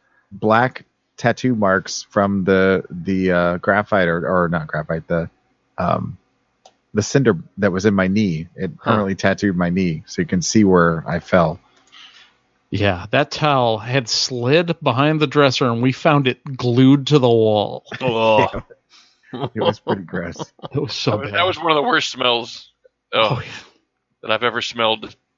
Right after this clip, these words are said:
Speaker 4: smelled it.
Speaker 2: Smelled it?
Speaker 3: Um, well, you guys were there for the, the two stories that come to mind, especially with Mike talking about scalp injuries. One was mine and one was somebody else's.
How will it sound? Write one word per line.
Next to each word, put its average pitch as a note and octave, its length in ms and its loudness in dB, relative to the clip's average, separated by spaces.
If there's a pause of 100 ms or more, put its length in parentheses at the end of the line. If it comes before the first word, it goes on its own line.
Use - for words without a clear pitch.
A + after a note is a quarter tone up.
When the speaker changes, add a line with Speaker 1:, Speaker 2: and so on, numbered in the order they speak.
(160)
Speaker 4:
smelled A2 340 -6
it. G#2+ 180 -10 (400)
Speaker 2:
Smelled F2+ 340 -6
it? F3 180 -6 (1000)
Speaker 3:
Um, C3+ 480 0 (920)
well, C3+ 400 0
you D3+ 220 -2
guys G3+ 360 2
were C#3+ 140 2
there C#3 280 4
for - 180 -8
the, C#3 140 0
the C#3+ 140 0
two B3+ 260 2
stories D#3 380 4
that B2+ 100 -4
come C#3+ 180 2
to B2+ 60 2
mind, A2+ 280 -2
especially D3 360 -4
with A#2+ 120 -4
Mike A#2+ 220 0
talking B2 300 0
about A2+ 200 -4
scalp A2+ 400 -4 (120)
injuries. A2 580 -8
One C#3+ 240 0
was D3 160 2
mine B2+ 220 2
and A#2 140 -2
one A#2+ 160 0
was A#2 120 -2
somebody A#2 300 0
else's. - 580 -6